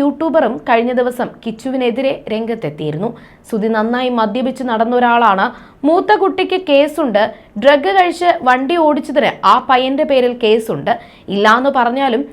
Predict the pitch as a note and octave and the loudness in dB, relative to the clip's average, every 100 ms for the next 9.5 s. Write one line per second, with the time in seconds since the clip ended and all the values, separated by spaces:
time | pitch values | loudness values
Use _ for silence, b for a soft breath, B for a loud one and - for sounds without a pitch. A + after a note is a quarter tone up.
0 | B - A3+ C#4 E4+ C#4 C4+ B3+ G3+ G3 | B 2 2 4 2 2 0 -2 0 0
1 | A3 C#3+ D3+ - - _ b - G3+ A#3+ | 0 -4 -4 -6 -10 _ b 2 4 4
2 | - B3 B3 C4 C4 B3+ C4 A3+ B3 C4 | 2 2 2 2 4 2 0 -6 -4 -2
3 | B3+ C#4+ A#3 A3+ - G#3 B3+ - B3 B3 | -2 2 2 2 2 2 0 0 -2 0
4 | D4 D4+ D4 - A3+ C4 C#4 B3+ B3 A#3 | -2 0 -2 0 0 0 -2 0 2 2
5 | A#3 - B B - A3 C4 C#4 C4+ C4+ | 0 -4 B B 2 2 4 4 4 -2
6 | - A3 C4 C#4 C4 B3 B3+ C4 A3 G#3+ | -4 -2 0 2 0 0 2 0 4 4
7 | C4+ D#4 B3 A#3+ C4 C4 A#3+ B3 - G#3 | 4 4 2 2 2 2 2 -2 -6 -4
8 | C#4+ G#3+ G3+ G#3 G3 E3+ E3+ D#3 - B | -4 -6 0 2 2 -2 -6 -2 -2 B
9 | B B - B3+ D4+ | B B 2 4 4